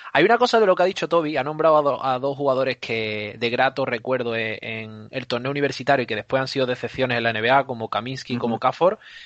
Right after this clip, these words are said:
Speaker 1: Eh, a ti siempre te quedan buenos recuerdos de los grandes jugadores, es decir, no vives la decepción de cuando llegan al baloncesto profesional, ¿no?
Speaker 2: Sí, es que es diferente porque en la N C A hay muy buenos jugadores y,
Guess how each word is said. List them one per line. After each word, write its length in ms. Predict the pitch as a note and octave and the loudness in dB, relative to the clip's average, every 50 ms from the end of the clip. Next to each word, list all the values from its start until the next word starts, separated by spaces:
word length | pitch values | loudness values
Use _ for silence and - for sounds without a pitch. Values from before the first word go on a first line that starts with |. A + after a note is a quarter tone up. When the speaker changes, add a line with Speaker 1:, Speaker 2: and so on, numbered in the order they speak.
| - - - - | -20 -20 -10 -2
Speaker 1:
Eh, 380 | - C3+ C3+ C3+ C3+ C3+ - _ _ _ _ _ _ _ - | 0 2 4 4 2 0 -2 _ _ _ _ _ _ _ 2
a 140 | C3 C3 B2+ | 2 2 2
ti 360 | - D#3 E3+ F#3 G#3 A#3 B3+ C4+ | 2 -4 -6 -6 -6 -8 -10 -10
siempre 380 | - - C4 C4+ B3 - F3 | -6 -6 -6 -4 -2 -4 -4
te 100 | - E3 | -4 -2
quedan 240 | D3+ D#3 D3 D3 C#3+ | -2 0 0 0 0
buenos 240 | C#3 D3 C#3+ C#3+ C3 | 0 0 0 0 -2
recuerdos 400 | B2+ B2+ - C3+ C#3 C3+ C3 C3 | -4 -4 -2 0 0 2 2 2
de 60 | B2+ | 0
los 100 | B2 A#2+ | 0 0
grandes 200 | B2 B2 B2+ B2 | -2 -2 -2 -2
jugadores, 360 | A#2+ A2+ A#2+ E3 A3 A3 D3 | -4 -2 0 2 4 4 4
es 100 | C3+ - | 2 2
decir, 140 | - D3 C3+ | -2 -4 -4
no 160 | C3+ C#3+ D3+ | 0 -2 0
vives 300 | D#3 F3 E3+ E3 D#3+ D#3 | 0 0 2 4 4 4
la 120 | D3+ D3 D3 | 6 4 2
decepción 680 | C#3+ C#3+ - - C3+ - - - C#3+ D3 C#3+ C#3 C3+ | 2 0 -2 -2 -4 -6 -6 -4 0 2 2 2 0
de 80 | C3 C3 | -2 -2
cuando 240 | C3 C3+ C3+ C3+ C3+ | 0 0 0 0 0
llegan 260 | C3 C3 C3+ C3 B2+ | -2 -2 -4 -2 -2
al 80 | C3 C3 | 0 0
baloncesto 420 | C3 B2+ B2 - C3+ B2+ - B2 | 0 0 0 -2 -6 -8 -8 -6
profesional, 520 | A#2 B2 A2 B2 A2+ - A#2 D#3+ G3 D#3+ | -6 -6 -6 -6 -8 -2 0 2 2 2
¿no? 140 | D3 G#3 - _ _ _ _ _ _ _ _ _ _ _ _ _ _ _ _ _ _ _ _ _ _ _ _ | 0 -6 -8 _ _ _ _ _ _ _ _ _ _ _ _ _ _ _ _ _ _ _ _ _ _ _ _
Speaker 2:
Sí, 420 | - - - - D#3 F3 D3+ C3+ | -4 -2 0 2 2 2 4 2
es 100 | C3 B2 | 2 2
que 80 | - D3 | 2 0
es 60 | C3+ | 0
diferente 380 | F#3 F3+ - A#2 A#2+ C#3 D3+ B2+ | 0 -2 2 2 2 2 2 0
porque 300 | A#2 G#2+ G2 G2+ A2+ G#2+ | -2 -2 -4 -2 -2 -2
en 80 | G#2+ | 0
la 100 | G#2+ G#2 | 0 0
N 120 | G#2+ B2 B2 | 0 -2 -2
C 180 | B2 C#3+ C3 | -2 0 0
A 240 | B2+ C3 B2+ - - | 2 2 0 0 -2
hay 140 | - A#2+ B2 | -4 -2 -2
muy 260 | A#2+ A#2+ A#2+ B2+ D3 | -2 0 0 -2 -2
buenos 240 | D3 C#3 D3 D3 C#3 | 0 0 0 -2 -2
jugadores 440 | - C#3+ B2 A#2 A#2+ B2+ C3 A2+ - - _ _ _ _ _ _ _ _ | 0 0 2 2 2 2 0 -2 -4 -6 _ _ _ _ _ _ _ _
y, 680 | - A2 A2 G#2+ G#2 G#2 G2+ G#2 G#2+ - - - - | -8 -8 -6 -6 -6 -6 -6 -8 -8 -10 -12 -14 -18